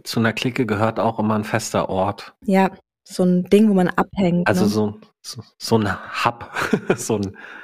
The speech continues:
Speaker 1: so ein, so ein Klickenhaus. Nee, wer, so eine,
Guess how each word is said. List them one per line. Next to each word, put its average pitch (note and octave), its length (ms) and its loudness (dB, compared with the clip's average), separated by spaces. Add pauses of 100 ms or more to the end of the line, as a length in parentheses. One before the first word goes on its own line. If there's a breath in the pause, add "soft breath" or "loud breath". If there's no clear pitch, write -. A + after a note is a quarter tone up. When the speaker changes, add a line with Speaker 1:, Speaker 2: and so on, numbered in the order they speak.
(220 loud breath)
Speaker 1:
so - 180 0
ein, G#2+ 120 2
so A2 180 0
ein A2+ 340 -4 (160)
Klickenhaus. F#2+ 800 -2 (140)
Nee, A#2 240 2
wer, A#2 220 0
so A#2 120 -2
eine, A2 260 -2